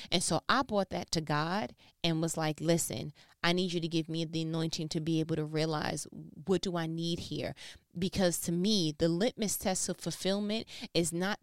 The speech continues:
that it's, uh, it's not temporal. It's not, "Oh, okay, I just had, I needed to go out that one time. I needed to go on vacation that one time."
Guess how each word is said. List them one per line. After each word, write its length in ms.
that 260
it's, 340
uh, 300
it's 160
not 240
temporal. 800
It's 120
not, 220
"Oh, 200
okay, 220
I 80
just 200
had, 220
I 100
needed 260
to 80
go 240
out 180
that 140
one 240
time. 260
I 60
needed 220
to 60
go 100
on 120
vacation 540
that 160
one 200
time." 260